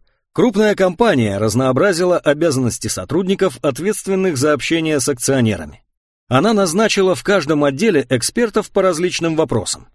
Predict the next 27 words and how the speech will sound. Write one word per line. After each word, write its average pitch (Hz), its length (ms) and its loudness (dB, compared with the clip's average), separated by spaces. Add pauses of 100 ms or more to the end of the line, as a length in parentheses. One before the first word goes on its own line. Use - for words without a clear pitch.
(340)
Отныне 135 440 2
сотрудники 139 580 -2
обращались 139 580 0
за 147 120 -2
консультациями 120 840 -2
к - 100 -6
ним, 208 240 2 (260)
а 220 100 4
не 240 120 2
к - 40 -12
вышестоящим 170 840 0
руководителям. 123 720 0 (420)
На 110 200 2
этих 120 200 -2
экспертов 143 560 0
также 147 320 2
была 139 260 2
возложена 139 540 0
персональная 131 760 0
ответственность 117 880 -2
за 95 140 -6
качество 143 540 -4
и - 140 -4
объем 104 440 -2
переписки 95 540 -6
с - 100 -6
акционерами. 113 680 -4